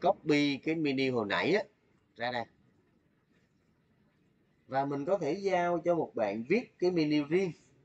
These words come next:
độc lập luôn. Và đối với lại cái menu này, bạn cũng có thể chạy độc lập ở đây. Lý do là gì? Lý do là gì mà cái menu mình nó bị nhảy?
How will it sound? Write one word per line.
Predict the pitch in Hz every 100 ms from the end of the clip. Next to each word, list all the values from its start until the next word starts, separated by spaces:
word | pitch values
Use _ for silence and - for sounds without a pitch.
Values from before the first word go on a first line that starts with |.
| _ _ _ _ _ _ -
độc | 110 -
lập | 123 107 143
luôn. | 147 143 - _ _ _ _ _ _ _ _ _ -
Và | 127
đối | 135 147 226
với | 226 220
lại | 208
cái | 165
menu | 156 139 135
này, | 127 113 85 _ _ -
bạn | 107 92 87 95
cũng | - 95 123
có | 151 110
thể | 107 - -
chạy | - 78 85 - 87
độc | 85 -
lập | 95 -
ở | 87
đây. | 101 101 - _ _ _ _ _ _ _ _ _ _ -
Lý | 143 196
do | 160 139
là | 113
gì? | 107 107 - _ _ _ _ _ _ _ _ _ _ _ _ _ _ _ _ _ _ _ _ _ _ _ _ 131
Lý | 170
do | 170 147
là | 127
gì | 113 110
mà | 107
cái | 139
menu | 147 135 131
mình | 123 107
nó | 143
bị | 104
nhảy? | 90 90 139